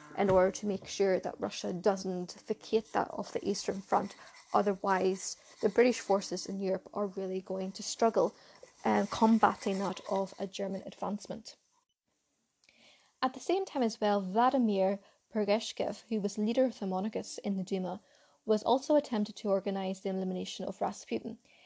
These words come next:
He wrote to Prince Felix Yusupov, "I'm terribly busy working on a plan to eliminate Rasputin.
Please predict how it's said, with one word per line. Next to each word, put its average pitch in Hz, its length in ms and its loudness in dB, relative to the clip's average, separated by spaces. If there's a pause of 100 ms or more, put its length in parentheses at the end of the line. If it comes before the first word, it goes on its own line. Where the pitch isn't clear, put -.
(260)
He 247 120 0
wrote 285 260 0
to 226 240 0
Prince 233 420 -2
Felix - 560 -2
Yusupov, 214 680 -2 (360)
"I'm 220 160 4
terribly 285 360 6
busy 220 280 2
working 214 320 0
on 202 100 0
a 202 60 -4
plan 202 320 -4
to - 320 -4
eliminate 247 380 4
Rasputin. - 480 -6